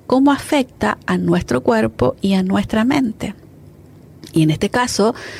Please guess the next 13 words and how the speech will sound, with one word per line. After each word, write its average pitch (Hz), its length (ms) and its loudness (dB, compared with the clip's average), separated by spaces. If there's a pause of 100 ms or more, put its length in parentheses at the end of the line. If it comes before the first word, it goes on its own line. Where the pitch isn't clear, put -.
(160)
nuestro 220 240 0
corazón 220 440 2
también 208 400 2
se 196 180 0
ve 202 100 4
afectado 226 840 0 (1600)
y 220 240 2
responde 214 580 2
al 180 120 2
estrés 214 580 0 (140)
acelerando 214 800 2
su - 180 0
ritmo 240 540 2